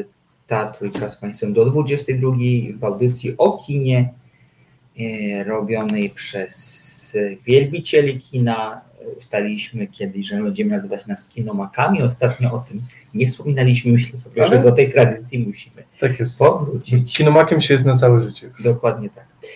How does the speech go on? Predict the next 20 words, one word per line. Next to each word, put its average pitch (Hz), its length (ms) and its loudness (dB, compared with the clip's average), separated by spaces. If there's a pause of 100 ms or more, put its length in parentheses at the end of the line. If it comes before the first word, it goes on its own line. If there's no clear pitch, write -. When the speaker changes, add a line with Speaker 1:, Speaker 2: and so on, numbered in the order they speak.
(340)
Speaker 1:
Patrzymy, 160 420 0
co 151 140 2
dzieje 139 300 2
się 127 200 -2
na 123 420 2
czacie. 131 480 -2
Widzę, 113 360 -2
że 104 160 -4
odklikujecie 113 960 -8
państwo 107 440 -10
swoją 107 220 -10
obecność. 123 420 -4
Pan 101 200 -6
Marian 98 320 -6
Gorgor, 123 400 0
pan 101 220 -10
Charlie 104 260 -6
Bird. 123 280 -2
Zwracam 113 400 -6
uwagę, 101 280 -4